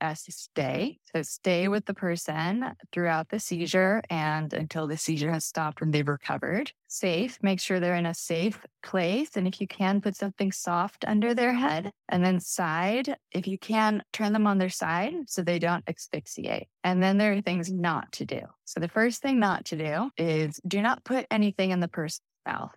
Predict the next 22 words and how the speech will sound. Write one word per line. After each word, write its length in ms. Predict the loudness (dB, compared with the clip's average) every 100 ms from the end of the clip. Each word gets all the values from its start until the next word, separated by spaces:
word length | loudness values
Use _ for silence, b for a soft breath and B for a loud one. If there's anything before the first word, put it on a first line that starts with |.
| _ -10
They 100 | -6
cannot 280 | -6 -4
choke 320 | -2 0 0 2
on 100 | 2
their 140 | 0
tongue. 680 | 0 2 2 4 4 2 0 _ -2
All 180 | 2
you 140 | 4 4
will 140 | 2
do 300 | 2 2 2
is 280 | 2 -2 -4
potentially 460 | -6 -6 -4 -4 -4
injure 320 | -2 0 0
them 440 | 2 2 2 2 0
or 100 | -2
yourself. 840 | -4 -6 -4 2 2 4 2 -2 -8 -6
And 400 | -4 -2 -4 -6
so 640 | -10 -14 -2 0 2 0 0
that 160 | -2 -2
is 260 | -2 -4 -10
the 80 |
first 460 | -6 -4 -4 -6